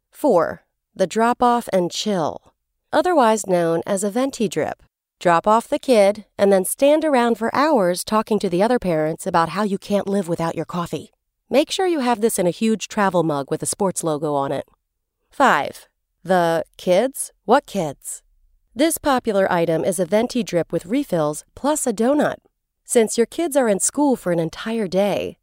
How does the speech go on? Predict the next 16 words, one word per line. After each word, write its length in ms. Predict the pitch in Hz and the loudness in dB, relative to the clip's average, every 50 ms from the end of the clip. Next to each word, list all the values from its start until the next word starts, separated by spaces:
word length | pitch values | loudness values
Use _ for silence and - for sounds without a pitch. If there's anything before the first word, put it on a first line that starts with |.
| _ | _
sit 340 | _ - - - 214 247 - | _ -10 -4 -2 -2 -2 0
back, 420 | - 269 240 233 247 262 - - _ _ | 2 2 2 2 0 -2 -6 -12 _ _
relax, 800 | 220 240 277 277 277 240 196 170 185 - - - - - - - _ - | -2 -2 0 2 2 2 2 0 -2 -4 -8 -8 -8 -8 -8 -12 _ 2
and 160 | 196 185 185 | 2 2 2
drink 320 | - - 196 185 190 - | 2 0 0 0 0 0
your 120 | - 240 226 | -2 -4 -4
coffee 560 | - - 220 202 196 - - 233 240 240 - | 0 0 0 0 0 0 0 0 0 0 0
and 180 | - 208 202 - | -2 -2 -2 -4
chew 240 | - - - 190 | -4 -4 -2 -2
your 160 | 190 202 220 220 | 0 0 0 0
donut 440 | 190 202 180 165 165 170 180 196 - | 2 2 2 2 2 0 0 -2 -2
like 220 | - 180 165 - - | -2 -4 -2 -2 -4
you 80 | 156 | -2
just 260 | 147 165 156 - - | -2 -2 -2 -4 -2
don't 240 | - 185 180 202 - | -2 -2 -2 -2 -2
care. 480 | - 196 175 151 139 117 76 107 - | -2 0 0 0 0 -2 -4 -6 -8